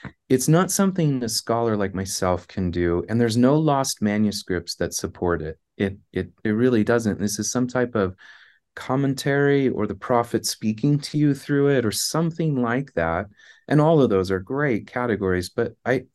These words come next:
it's hard for me to compete in that space where they're like, "Well, there's a Joseph Smith translation there. Why didn't you use it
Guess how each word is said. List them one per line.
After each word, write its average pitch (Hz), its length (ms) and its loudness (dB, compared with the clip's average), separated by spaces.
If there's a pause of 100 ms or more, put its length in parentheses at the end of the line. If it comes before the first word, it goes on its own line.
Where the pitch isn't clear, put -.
(140)
it's 127 140 -4
hard 165 320 0
for 131 180 0
me 135 340 2
to 107 220 -6 (760)
compete 170 480 2
in 160 100 4
that 113 220 2
space 107 420 0
where 107 80 2
they're 104 140 2
like, 92 200 -4
"Well, 202 200 -2
there's 139 160 0
a 98 80 2
Joseph 95 380 -6
Smith 131 280 0
translation 95 640 0
there. 90 180 -2
Why 113 300 -2
didn't 131 340 -2
you 113 60 0
use 107 340 0
it 101 180 0